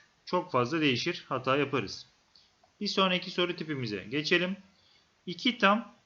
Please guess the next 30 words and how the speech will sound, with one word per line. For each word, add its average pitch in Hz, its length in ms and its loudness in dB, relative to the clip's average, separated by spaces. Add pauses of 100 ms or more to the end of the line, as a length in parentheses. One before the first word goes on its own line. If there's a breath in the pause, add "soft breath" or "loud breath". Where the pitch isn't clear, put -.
(120)
bir 208 200 2
bölü 175 220 6
beş 202 280 4
bölü 135 280 2 (760)
on 208 320 4
bir 139 160 2
bölü 151 160 4
on 160 260 2
var. - 240 -4 (760)
E, 147 40 -4
iki 156 280 -6
tam 220 280 4
bir 208 180 0
bölü 196 220 4
beş, 208 340 0 (960)
tam 202 240 6
sayılı 156 260 4
kesir. 120 280 -2
Hemen 196 360 0
tam 190 240 0
sayılı 170 220 0
kesri 151 320 -2
bileşik 160 340 0
kesre 139 260 -2
çeviriyorum. 110 440 -2
Çarptım, 165 540 0
beş 165 180 0
kere 160 180 -2
iki 156 160 -4
on, 156 260 -2